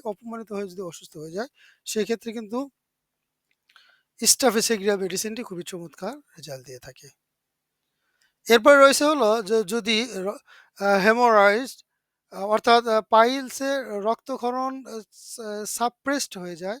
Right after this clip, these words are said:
পাইলস চা-, যদি চাপা পড়ে, চাপা পড়ার কারণে পরবর্তীতে গিয়ে এই সালফারের রুগীরা অসুস্থ হয়ে পড়ে। কোনো কারণে যদি শক লেগে থাকে, বিভিন্ন কারণে হতে পারে, সেক্ষেত্রেও কিন্তু সালফারের রুগীরা পরবর্তীতে গিয়ে অসুস্থ হয়ে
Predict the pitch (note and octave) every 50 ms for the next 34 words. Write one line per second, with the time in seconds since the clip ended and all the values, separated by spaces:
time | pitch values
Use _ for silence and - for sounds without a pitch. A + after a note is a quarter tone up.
0 | _ _ _ _ _ _ _ _ _ F#3 - - G3+ G#3 A3+ B3+ A3+ - - -
1 | - - G#3+ G3+ G#3 G#3+ G#3 F3 G3+ F3 G3+ A3 A3 A3 G#3+ - - A#3 A3 -
2 | B3 A3 - G3 F3+ E3+ F#3 A3 A#3 - A3+ G#3 - A3+ G#3 - G#3 G3 G3 F#3
3 | - F#3+ F#3 F3+ F3 G3 A3 C4+ D4+ _ _ _ _ _ _ _ G3+ G#3 A3+ G#3+
4 | A3 A3+ - A3+ F#3+ A3+ G#3 E3 D#3 E3 F#3 A3 C4+ D4+ _ _ _ _ _ _
5 | - F#3 F#3+ - - G#3+ G#3 G3+ - A3+ A#3+ G#3+ G3 G3 E3+ F3 F3 G3+ B3 E4
6 | - F3 F3+ - F3+ - - - D3+ C#3 C#3+ C3 _ B2+ A#2+ A#2+ - _ _ _
7 | _ _ _ _ _ _ _ _ _ _ _ _ _ _ _ _ _ _ _ _
8 | _ _ _ _ _ _ _ _ _ _ _ _ _ - G3 G3+ G#3 G#3+ G#3+ A3
9 | A3 A3 A3 G3 A3+ G#3+ - - - B3 B3+ - _ - A#3+ A3 A3 A3 G#3 G3
10 | E3+ F#3 F3+ - G#3+ B3 C4+ F#3+ F#3+ G3 F#3 G#3 G3+ G3+ G3+ - G3+ F#3+ F#3+ F#3+
11 | F#3+ F3+ F#3 D#3+ F#3 D#3 - D#3 D#3 F3+ A#3 C#4+ _ _ _ _ _ _ - -
12 | A3 A3+ G#3+ - B3 - - A#3+ A#3+ A3 A#3 G#3+ G3 _ - - G#3+ G3+ F3+ -
13 | G3+ G3 F3+ F#3 E3+ F3+ F#3+ G#3 G3 - F3+ E3+ D#3+ D#3+ D3+ - - D#3 D#3+ D#3
14 | D3+ F#3 G3 F#3 D#3+ - - E3+ - - A3 B3+ C#4+ _ _ _ D#3+